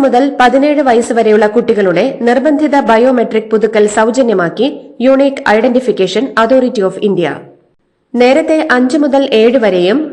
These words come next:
പതിനഞ്ച് മുതൽ പതിനേഴ് വയസ്സ് വരെയുള്ളവർക്കുമുള്ള നിർബന്ധിത പുതുക്കൽ മാത്രമാണ്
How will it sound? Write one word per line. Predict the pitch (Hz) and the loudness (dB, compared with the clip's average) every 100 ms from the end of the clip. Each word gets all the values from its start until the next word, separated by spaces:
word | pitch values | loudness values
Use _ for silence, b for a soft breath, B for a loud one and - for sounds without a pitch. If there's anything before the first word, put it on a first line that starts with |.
| - | 0
പതിനഞ്ച് | 254 269 311 302 262 | 2 2 0 0 0
മുതൽ | 240 254 240 | 0 0 0
പതിനേഴ് | 220 247 269 262 | 2 2 4 2
വയസ്സ് | 214 208 214 | 0 0 0
വരെയുള്ളവർക്കുമുള്ള | 208 202 196 208 208 208 170 185 254 220 | 0 2 2 0 0 -2 0 -2 -4 -2
നിർബന്ധിത | 226 254 277 277 277 | -2 0 0 0 -2
പുതുക്കൽ | 269 208 208 202 196 | 0 -2 0 0 0
മാത്രമാണ് | 190 196 220 175 170 | -2 -2 -2 -2 -2